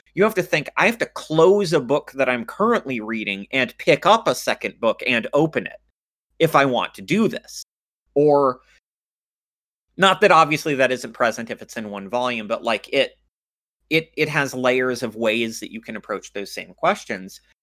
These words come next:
that you then start seeing all around you. We even ha-, we have in history the inter-, the profound intertextuality of things like Arthurian legend, where it,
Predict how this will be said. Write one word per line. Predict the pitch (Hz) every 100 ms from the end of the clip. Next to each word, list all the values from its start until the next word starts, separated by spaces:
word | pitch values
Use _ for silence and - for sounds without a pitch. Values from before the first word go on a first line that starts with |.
| _
that | 170 -
you | 170
then | 170 185 190
start | - 147 -
seeing | - 143 127
all | 117 101 104
around | 131 202 254 143
you. | - - _
We | - 165
even | 175 170
ha-, | 165 -
we | - 139
have | 135 131
in |
history | 135 220 226 - 110
the | 101 107
inter-, | 147 151 - - _
the | 107
profound | - 123 127 156 131
intertextuality | 113 104 107 104 - 110 104 98 101
of | 107
things | - 110 113
like | 117 -
Arthurian | 110 - 107 101 101
legend, | 113 160 156 80 69
where | - 110 104 101 _ _ _ _ _ _ _ _ _ _ _ _
it, | 165 -